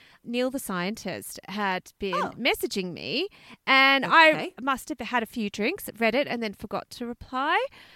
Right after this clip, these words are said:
Speaker 1: But he says here, it was after our Aliens episode, and he says here, "If you have Netflix, you can find that movie on Dodgy Bob."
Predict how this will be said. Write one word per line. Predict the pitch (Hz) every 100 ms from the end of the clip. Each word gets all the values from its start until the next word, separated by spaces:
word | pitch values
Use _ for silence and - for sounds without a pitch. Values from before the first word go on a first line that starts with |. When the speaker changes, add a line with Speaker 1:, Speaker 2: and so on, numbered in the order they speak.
| - _
Speaker 1:
But | 269 233
he | 302
says | - 392 440
here, | - 262 208 175
it | 214
was | 247
after | 254 294 294
our | 220 -
Aliens | 196 233 220 -
episode, | - - - - - - - - _ _
and | 220 220
he | 214 240
says | 262 262 -
here, | 226 196 180 170 - - _ _
"If | - -
you | 330
have | - 453 294
Netflix, | 208 - - 170 - - - _
you | 220 262
can | - 247
find | - - 220 247 285
that | 311
movie | 208 180 175 185 -
on | 190 -
Dodgy | 175 -
Bob." | - 156 87